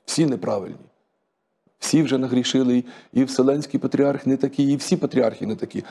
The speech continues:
а от московський такий. От треба з ним залишатися. Тому йому важливо, щоб ця готовність людей прийняти, зустріти. Я не буду казати слова «підтримати».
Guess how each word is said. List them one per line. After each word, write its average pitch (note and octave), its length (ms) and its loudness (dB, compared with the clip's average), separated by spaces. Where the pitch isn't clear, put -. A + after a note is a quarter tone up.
а - 80 4
от A#2+ 140 0
московський - 480 -2
такий. - 380 -14
От A2+ 180 0
треба D3+ 440 2
з B2 60 -8
ним B2+ 140 0
залишатися. - 680 -10
Тому D3+ 280 4
йому G#3 340 2
важливо, D#3+ 520 4
щоб - 160 -6
ця - 160 2
готовність C3 580 0
людей B2 320 2
прийняти, B2+ 680 0
зустріти. B2+ 720 0
Я D3+ 80 0
не D3 80 2
буду B2 200 0
казати A2 340 -4
слова G#2+ 260 -2
«підтримати». - 600 -10